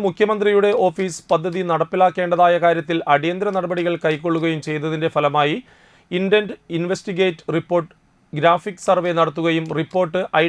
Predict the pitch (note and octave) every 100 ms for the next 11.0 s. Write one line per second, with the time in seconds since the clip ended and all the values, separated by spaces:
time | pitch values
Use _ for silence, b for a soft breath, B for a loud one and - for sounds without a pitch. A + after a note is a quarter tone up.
0 | E3+ F#3 F3+ E3 F3+ C4+ b b b -
1 | G3+ G#3+ - F3+ F3 F#3 F3 D#3+ F3 -
2 | E3 E3+ F#3 E3 E3+ E3+ E3+ E3 D#3+ D#3
3 | D#3 - D3+ D#3+ F3 G#3 G3 F#3+ F3+ E3+
4 | F3+ D#3+ E3 E3 D#3+ D#3+ E3 D#3+ D#3+ D#3
5 | D3+ - E3+ F3 D#3+ D#3+ D#3 D3 D3+ A3
6 | b b b D#3 F3+ G3+ G3+ G3 - E3+
7 | F3+ F#3 E3+ F3+ F3 E3 E3 E3 F3 D#3+
8 | D3+ D#3 F#3+ - F3+ F3 D#3+ D#3+ D#3+ D#3+
9 | D#3 D3+ D3 G3+ - b b - E3+ F3+
10 | F#3 F3+ F#3 E3 E3 E3 D#3+ D#3 C#3 D3